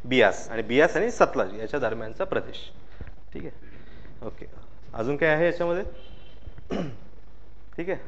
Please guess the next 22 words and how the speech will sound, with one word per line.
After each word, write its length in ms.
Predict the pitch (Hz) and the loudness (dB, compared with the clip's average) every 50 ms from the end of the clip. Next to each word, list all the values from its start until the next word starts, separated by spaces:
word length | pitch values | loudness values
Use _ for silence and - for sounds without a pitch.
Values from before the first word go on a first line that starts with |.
| - - - | -4 6 10
Next 300 | 135 143 135 - - - | 10 10 10 8 6 6
question 260 | 156 - - 170 165 | 6 6 8 4 6
कुठे 200 | - 165 160 208 | 6 10 12 12
होता 140 | 202 196 180 | 12 12 12
आपण? 220 | 175 - 233 254 - - - - - - - - - | 12 10 6 4 4 -2 -6 -6 -6 -6 -6 -6 -4
हां, 240 | - - 117 101 - - - - - - | 2 2 4 4 4 -2 -4 -4 2 6
सिलिका 340 | - 147 151 156 151 175 170 | 8 10 10 12 12 12 12
वगैरे 200 | 170 165 175 175 | 12 12 12 12
content 360 | 170 170 156 160 180 175 170 | 12 10 10 10 8 8 12
कळालं 260 | - 160 160 160 165 | 12 12 12 12 12
आहे 100 | 175 170 | 12 10
मग. 100 | 175 202 220 - - - - - - - - - - - - | 10 6 4 2 -4 -6 -8 -6 -6 -6 -6 -6 -6 -4 0
आणि 320 | 117 117 113 113 123 123 117 | 4 6 6 8 6 6 6
दुसरं 300 | 113 120 - - 156 147 | 4 4 6 10 10 12
काय, 140 | 156 160 | 12 12
पोटॅशची 500 | 165 - 156 143 - 151 143 - - 175 | 12 12 10 10 12 12 10 10 8 8
कमतरता 460 | 156 156 151 156 - 165 151 147 170 156 | 8 10 8 10 8 8 8 10 8 8
वगैरे, 240 | 147 160 170 165 | 8 8 8 6
exactly 340 | 131 120 135 156 - 156 147 | 6 8 6 6 6 6 6
ते 40 | 165 | 8
उलटं 320 | 143 127 123 120 - 147 | 8 8 8 10 12 10
असेल, 200 | 139 - - 175 | 10 12 8 4